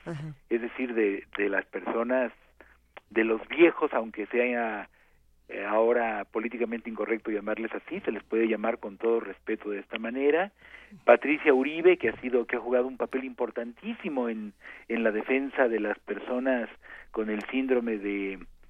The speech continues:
Speaker 2: con, con el V I H, va a hablar de diversidad sexual y derechos humanos. Mariana Lojo va a hablar sobre si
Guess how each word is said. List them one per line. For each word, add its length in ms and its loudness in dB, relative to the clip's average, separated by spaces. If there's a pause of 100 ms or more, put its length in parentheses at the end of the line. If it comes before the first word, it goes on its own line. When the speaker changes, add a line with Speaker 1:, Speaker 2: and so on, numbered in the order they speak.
(280)
Speaker 2:
con, 280 0 (100)
con 180 -2
el 80 2
V 120 4
I 160 4
H, 220 2
va 80 2
a 20 0
hablar 220 0
de 240 -2 (320)
diversidad 500 2
sexual 360 -6
y 20 -6
derechos 400 -4
humanos. 480 -2 (480)
Mariana 400 4
Lojo 400 0
va 100 0
a 40 0
hablar 420 2
sobre 300 -6 (100)
si 220 -10